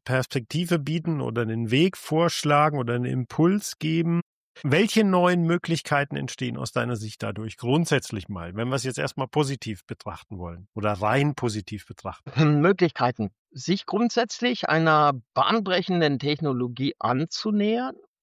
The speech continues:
Speaker 2: die würde ich, was heißt vergleichen, aber ich, ähm, erwähne sehr, sehr gerne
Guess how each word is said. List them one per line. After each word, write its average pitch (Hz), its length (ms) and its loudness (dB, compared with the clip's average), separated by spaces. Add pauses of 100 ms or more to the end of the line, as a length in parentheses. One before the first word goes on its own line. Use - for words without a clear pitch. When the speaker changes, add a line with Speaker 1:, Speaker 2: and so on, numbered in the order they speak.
(160)
Speaker 2:
die 135 100 -8
würde 180 240 2
ich, - 360 -4 (380)
was - 240 -6
heißt 156 240 0
vergleichen, 135 800 -2
aber 151 520 2 (100)
ich, - 320 -10
ähm, 135 480 2 (120)
erwähne 214 680 2
sehr, 165 260 0
sehr 135 200 -2
gerne 214 640 2